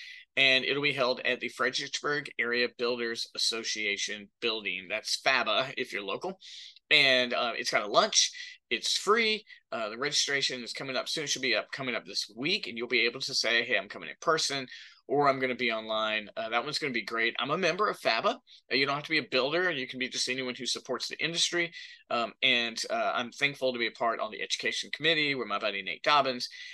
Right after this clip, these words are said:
And so we had some requests on this. So on September nineteenth, uh, eleven thir-, uh, eleven thirty A M,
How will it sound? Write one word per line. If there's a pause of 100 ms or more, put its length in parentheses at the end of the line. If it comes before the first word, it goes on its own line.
And
so
we
had
some
requests
on
this. (300)
So
on
September
nineteenth, (420)
uh,
eleven (160)
thir-,
uh,
eleven
thirty
A
M,